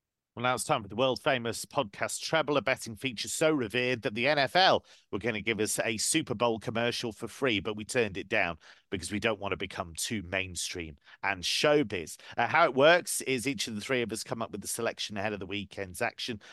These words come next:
and our lovely traders wrap them up for you in a boosted treble. I'm gonna start. I'm gonna have Dortmund to win against Freiburg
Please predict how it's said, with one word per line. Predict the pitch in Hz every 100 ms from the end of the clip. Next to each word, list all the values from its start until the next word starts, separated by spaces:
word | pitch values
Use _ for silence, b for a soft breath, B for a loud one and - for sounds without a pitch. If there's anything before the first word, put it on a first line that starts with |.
| B
and | 104
our | 101
lovely | 113 139 104 92
traders | - 101 92 95 104
wrap | 135 -
them | 98
up | 85 -
for | 101 87
you | 87 82 B B
in | - 135
a |
boosted | 117 156 165 - 160 131
treble. | - - 180 131
I'm | 156
gonna | 180 160
start. | - - 165 165 175 143
I'm |
gonna | 127 131 127
have | 135 104
Dortmund | 139 151 147 131 117
to | 117
win | 120
against | 113 110 -
Freiburg | 127 120 117 113 107